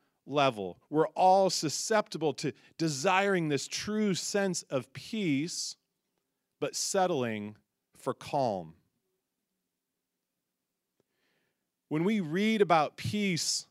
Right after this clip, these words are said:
in the Bible, it's something far greater than calm. Yet, we often find ourselves settling for this idea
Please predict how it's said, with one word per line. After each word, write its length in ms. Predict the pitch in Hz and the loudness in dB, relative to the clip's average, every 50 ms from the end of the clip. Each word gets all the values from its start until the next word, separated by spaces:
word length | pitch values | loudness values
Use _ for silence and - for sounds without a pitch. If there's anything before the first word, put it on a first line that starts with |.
| _ _ _ _ _ _ _ - | _ _ _ _ _ _ _ -2
in 100 | 190 196 | 0 2
the 80 | 185 170 | 2 4
Bible, 380 | 135 165 165 170 175 170 151 139 | 4 4 4 4 2 2 0 -2
it's 100 | - - | -4 -2
something 460 | - - 220 202 - 196 165 135 117 | -2 0 0 0 0 0 -2 -2 -4
far 580 | - - - - - 202 208 214 214 220 214 | -8 -14 -20 -12 -6 -4 0 2 2 2 2
greater 800 | 180 139 151 175 196 202 202 208 196 175 160 139 113 98 90 - _ _ _ _ _ _ _ _ _ _ - - | 0 -2 -4 -2 0 2 2 2 2 2 2 0 0 -2 -6 -10 _ _ _ _ _ _ _ _ _ _ -6 -4
than 220 | 175 160 143 131 | -2 -2 -2 -2
calm. 720 | - - - - 180 175 165 151 135 113 98 87 85 82 _ _ _ _ _ _ _ _ _ _ _ _ _ _ _ _ _ _ _ _ _ _ _ _ _ _ _ _ _ _ _ _ - | -4 -6 -4 0 2 2 4 4 2 0 -2 -6 -10 -16 _ _ _ _ _ _ _ _ _ _ _ _ _ _ _ _ _ _ _ _ _ _ _ _ _ _ _ _ _ _ _ _ -4
Yet, 320 | 139 156 147 147 147 - _ _ _ _ _ _ _ _ _ _ _ _ | 0 2 2 2 0 -4 _ _ _ _ _ _ _ _ _ _ _ _
we 100 | 135 147 | -4 -2
often 320 | - 139 160 160 - 147 131 | 0 2 0 0 0 -4 -4
find 260 | - - 175 170 165 | -2 -2 -2 0 0
ourselves 400 | 151 135 - - 135 123 104 - | 0 0 0 0 0 0 -2 -4
settling 840 | - - - - 208 196 196 196 175 139 131 123 117 120 123 131 - _ _ | -8 -8 -4 0 2 2 4 4 2 2 2 0 -2 -2 -4 -8 -10 _ _
for 120 | - 127 | -12 -8
this 200 | 123 120 - - | -8 -8 -8 -8
idea 580 | - 131 127 113 123 120 113 107 104 98 95 | -8 -8 -8 -6 -4 -4 -2 -2 -4 -6 -10